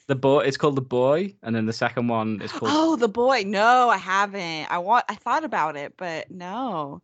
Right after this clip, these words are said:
Speaker 1: Oh man, like, we should do them next year, definitely. Um,
Speaker 2: Uh, isn't Katie Holmes in one of 'em?
Speaker 1: yeah, she's in the second one.
Speaker 2: Okay, yeah.
Speaker 1: Which is not very good, but the first one's,
Speaker 2: <laughs>
Speaker 1: the first one's very good.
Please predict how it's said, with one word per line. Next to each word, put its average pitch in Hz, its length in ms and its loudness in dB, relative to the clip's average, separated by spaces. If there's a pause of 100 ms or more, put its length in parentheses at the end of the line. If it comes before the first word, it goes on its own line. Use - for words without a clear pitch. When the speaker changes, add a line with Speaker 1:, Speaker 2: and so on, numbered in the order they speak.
(320)
Speaker 1:
Oh 107 260 0
man, 107 480 -2
like, 101 220 -6 (100)
we 131 240 0
should 131 240 -2
do 107 220 0
them 104 260 0
next - 260 -6
year, 101 240 -2
definitely. 104 640 -6 (300)
Um, 101 320 -6
Speaker 2:
Uh, 107 260 -8
isn't 262 320 -8
Katie 320 260 -4
Holmes 208 400 -4
in 226 120 -4
one 233 140 -6
of 233 80 -6
'em? 247 240 -6 (760)
Speaker 1:
yeah, 117 300 2
she's 123 240 -4
in 131 80 2
the 123 100 2
second 113 400 -2
one. 98 260 -4 (300)
Speaker 2:
Okay, 160 320 -14
yeah. 135 340 -12
Speaker 1:
Which - 380 -4 (220)
is 107 180 0
not 107 260 -2 (220)
very 104 240 -2
good, - 320 -8 (240)
but - 160 -10
the - 80 0
first - 320 6
one's, 233 240 0
Speaker 2:
<laughs> 320 160 -4
Speaker 1:
the 139 60 -14
first 139 380 2
one's 123 200 -2
very 107 320 -6
good. 104 320 -12